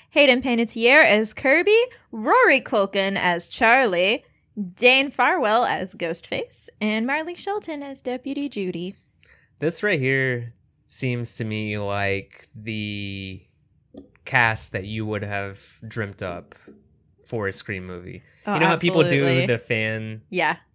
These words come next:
Speaker 2: casting? This is what you would pick, 'cause these are all your people here.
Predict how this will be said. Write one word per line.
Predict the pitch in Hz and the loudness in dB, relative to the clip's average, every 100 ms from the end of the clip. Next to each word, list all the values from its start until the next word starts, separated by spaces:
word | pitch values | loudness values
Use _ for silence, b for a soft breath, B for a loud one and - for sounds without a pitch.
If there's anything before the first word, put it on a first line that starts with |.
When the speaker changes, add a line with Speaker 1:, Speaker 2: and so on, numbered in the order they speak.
| _ _ | _ _
Speaker 2:
casting? | 139 117 110 123 110 104 104 | 0 2 0 -4 -8 -10 -8
This | 117 | -6
is | 120 104 | -6 -8
what | 117 110 | -6 -6
you | 104 | -6
would | 101 95 | -10 -8
pick, | 101 87 | -10 -10
'cause | - 110 | -10 -8
these | 127 | -6
are | 120 110 | -2 -2
all | 107 | -2
your | 98 98 | -4 -8
people | - 110 98 | -10 -12 -12
here. | 95 78 - | -14 -18 -20